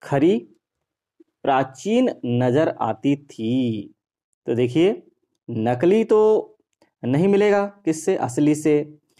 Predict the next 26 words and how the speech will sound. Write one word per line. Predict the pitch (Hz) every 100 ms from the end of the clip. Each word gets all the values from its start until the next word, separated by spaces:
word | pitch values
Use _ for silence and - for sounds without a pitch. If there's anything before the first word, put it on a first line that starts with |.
| _ _ -
और | 143 170
प्राचीन | 175 147 131 131 185 196
भी | 202
नहीं | 196 185
मिलेगा | 180 180 175
असली | 170 170 165
से। | 165 156 151 - _ _
तो | -
कौन | 165 151 180
है | 185 190
यहाँ | 175 170
पर? | 170 170
अमूल्य | 147 127 160 175
भी | 180
नहीं | 170 165
मिलेगा | 160 156 151
असली | 147 147 139
से। | 139 139 143 - _ _
तो | 185
विशुद्ध | 135 123 147 240 202
यानी | 202 147 123
खरी, | 127 - 160 370 - - _ _ _ _ _ _ _ -
बिल्कुल | 143 170 170 156
असली। | 143 143 170 135 - - _ -
ऑप्शन | 113 - 127
नंबर | 113 113 196